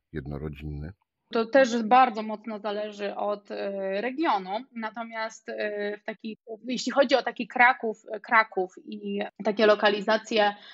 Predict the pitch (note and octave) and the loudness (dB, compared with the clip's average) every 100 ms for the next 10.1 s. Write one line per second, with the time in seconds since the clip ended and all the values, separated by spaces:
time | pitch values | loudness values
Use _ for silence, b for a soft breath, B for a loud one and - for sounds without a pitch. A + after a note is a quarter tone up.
0 | B G3 G#3+ A3 G#3+ G#3+ A3+ G#3+ G3+ G3+ | B -4 -4 -2 -2 2 4 6 4 4
1 | A#3 B3 A#3 G#3+ G3+ G3+ A3 G#3 A3 A3 | 0 0 -2 -4 -4 -4 -6 -6 -12 -10
2 | G#3 G#3+ G3 F#3 F#3+ A3 C4 B B B | -8 -2 0 2 2 0 -2 B B B
3 | G#3 G3+ G3+ G#3 A#3 C4+ A#3+ A#3+ A#3+ A#3 | -4 -2 -2 -2 -4 0 2 2 2 0
4 | A3+ A#3 A#3 A#3 A3+ A#3 A#3 - A#3+ A3+ | -4 -6 -6 -6 -6 -8 -8 -8 -8 -8
5 | A3+ - A#3 A#3 A3+ A#3 A#3 A3+ A3 A3 | -12 -10 -6 -2 -2 2 2 2 -2 -6
6 | A3+ G#3 G#3 A3 A#3 G#3+ G#3 G#3+ A#3 A3+ | -6 -10 -12 -10 -10 0 2 2 0 -6
7 | A3+ A3 A3+ A3 G#3+ A3+ A3 A3 G3 - | -6 -6 -6 -4 -4 -4 -6 -8 -10 -12
8 | G#3+ A3 A#3+ A3 A3 - A3 A3 G#3 G#3+ | -4 -4 -4 -8 -8 -4 -2 -2 -2 -2
9 | G#3+ G#3+ G#3+ A3 G#3+ G#3 G3 F#3 - A3+ | -2 -2 -2 -2 -2 -2 -4 -2 -2 -4
10 | - | -8